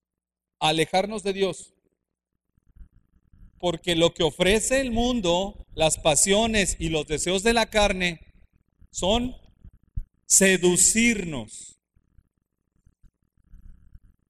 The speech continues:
acomodarnos, sentirnos a gusto, pero alejarnos de Dios. Y esto es muy peligroso.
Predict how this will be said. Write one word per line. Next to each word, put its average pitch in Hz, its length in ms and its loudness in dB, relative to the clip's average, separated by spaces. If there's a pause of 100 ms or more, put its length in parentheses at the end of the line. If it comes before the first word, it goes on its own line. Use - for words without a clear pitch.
(280)
acomodarnos, 175 1160 0
sentirnos 208 800 -4 (340)
a 156 160 2
gusto, 185 640 0 (400)
pero 160 200 6
alejarnos 165 600 2
de 151 120 2
Dios. 143 440 -2 (3500)
Y 165 100 -2
esto 190 240 2
es 156 80 4
muy 196 200 6
peligroso. 180 800 2